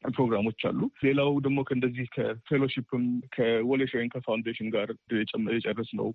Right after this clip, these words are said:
ፕሮጀክት አለ። ወሌ ሾይንካ ፋውንዴሽን ይህ ከእናብብ እናብብ ፕሮግራም ጋር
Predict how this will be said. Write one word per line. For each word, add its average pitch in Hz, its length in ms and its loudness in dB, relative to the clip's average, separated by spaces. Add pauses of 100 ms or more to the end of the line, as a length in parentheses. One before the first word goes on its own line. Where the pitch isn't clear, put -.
ፕሮጀክት 107 440 -2
አለ። 107 180 0 (160)
ወሌ 123 220 2
ሾይንካ 113 320 -2
ፋውንዴሽን 120 520 -2 (120)
ይህ 110 220 2
ከእናብብ 110 480 0
እናብብ 107 360 0
ፕሮግራም 104 420 0
ጋር 104 200 2